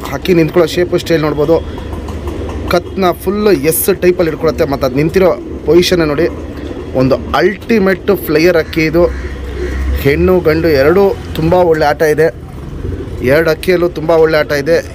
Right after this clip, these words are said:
ಈ ಜೊತೆಗೆ ಪಟ್ಟ performance ಅಷ್ಟೇ ತುಂಬ ಚೆನ್ನಾಗಿ ಮಾಡಿದೆ.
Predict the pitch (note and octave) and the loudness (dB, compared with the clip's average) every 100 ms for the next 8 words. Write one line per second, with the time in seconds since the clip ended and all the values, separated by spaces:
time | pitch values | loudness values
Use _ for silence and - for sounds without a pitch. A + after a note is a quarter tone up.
0 | - B2 C3 A#2 C3 E3+ F3 F3 C#3 - | -8 -2 -2 0 0 2 0 -2 -4 -2
1 | F3 E3 C#3 D#3+ E3 D#3+ C#3+ D#3 - E3+ | -2 -2 -6 -4 -4 -4 -4 -4 -2 -2
2 | - - B2 - - - D#3 G3 F#3 F#3 | -2 -8 -10 -12 -10 -2 2 2 0 -2
3 | E3+ E3+ D#3+ D3+ | -2 0 -2 2